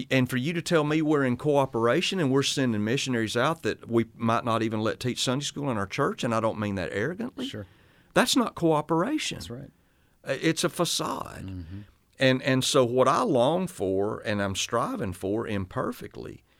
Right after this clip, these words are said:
Speaker 1: is to partner with churches that are at least headed in a direction of biblical health.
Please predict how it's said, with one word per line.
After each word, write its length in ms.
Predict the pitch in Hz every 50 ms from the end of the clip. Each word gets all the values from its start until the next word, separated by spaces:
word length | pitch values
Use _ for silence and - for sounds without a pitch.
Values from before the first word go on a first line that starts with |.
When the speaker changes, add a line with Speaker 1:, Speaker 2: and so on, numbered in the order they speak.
| _ _ _ _ -
Speaker 1:
is 220 | - 127 127 -
to 80 | - 110
partner 460 | - - - 165 165 175 - 123 113
with 200 | 104 104 101 101
churches 600 | - - - 131 131 139 - - 92 98 98 95
that 200 | - 107 104 98
are 120 | 92 92
at 120 | 85 - -
least 420 | 98 110 127 147 156 147 - -
headed 520 | - - 131 139 139 135 107 95 95 92 -
in 220 | - - 98 92
a 80 | 90 82
direction 500 | 85 92 104 110 104 - - - 85 82
of 140 | 80 76
biblical 380 | 92 95 92 80 85 - 69 69
health. 340 | 80 92 85 78 69 -